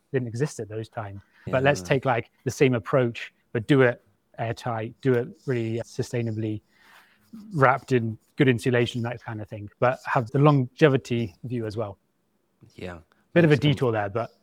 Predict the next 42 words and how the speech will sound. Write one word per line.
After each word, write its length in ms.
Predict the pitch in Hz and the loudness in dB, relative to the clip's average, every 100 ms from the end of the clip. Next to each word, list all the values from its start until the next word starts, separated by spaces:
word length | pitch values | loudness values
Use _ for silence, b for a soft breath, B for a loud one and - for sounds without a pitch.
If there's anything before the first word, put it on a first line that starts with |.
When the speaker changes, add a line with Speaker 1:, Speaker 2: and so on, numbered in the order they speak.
| b b b b b | b b b b b
Speaker 2:
No, 260 | 107 113 113 | -8 -4 -2
Speaker 1:
yeah. 100 | 123 | -2
Speaker 2:
I 20 | |
love 240 | 95 104 101 | -2 -4 -4
it. 300 | 92 85 - | -6 -6 -8
It's, 280 | 95 92 - | -12 -10 -6
it's 260 | 82 87 | -6 -6
always 340 | 71 104 110 92 | -4 0 0 -2
fascinating 680 | - 107 - 101 90 67 85 | -6 -8 -6 -6 -4 -4 -8
to 120 | 92 | -10
see 240 | - 90 87 | -8 -6 -6
what 140 | 85 | -6
you 120 | 85 | -8
think. 380 | 85 92 87 82 B B B | -6 -6 -8 -12 B B B
Now, 320 | 110 113 113 117 | -2 0 2 0
as 180 | 123 107 | -2 -4
well 260 | 131 147 147 | -2 0 0
as 220 | 101 92 | -4 -4
all 140 | 101 98 | -6 -6
the 80 | 85 | -10
beautiful 460 | - 110 - - | -10 -10 -8 -10
design 400 | 85 82 104 104 95 | -10 -6 -4 -4 -4
stuff 260 | 101 90 | -8 -10
you've 80 | 80 | -10
done, 360 | - 73 76 90 B B B - | -10 -8 -8 -12 B B B -4
I'm 140 | 113 | -2
gonna 120 | 120 110 | 0 -2
bring 260 | 110 107 | 0 0
up 140 | 104 - | -2 -4
something 340 | 107 92 95 | -8 -8 -6
a 60 | 95 | -2
little 320 | 110 110 95 | 0 0 0
bit 340 | 104 92 - | -2 -4 -4
that 260 | 98 95 - | -2 -2 -2
looks 280 | 92 - - | -6 -6 -6
like, 160 | 101 | -6
"Whoa, 280 | 78 269 220 | -6 -4 -2
what 380 | 98 87 131 127 | -2 -4 -6 -4
the 260 | 104 101 104 | -4 -4 -8
heck 280 | - 117 113 | -10 -10 -6
is," 160 | 104 - | -8 -2
oh, 320 | 90 226 - | 6 6 6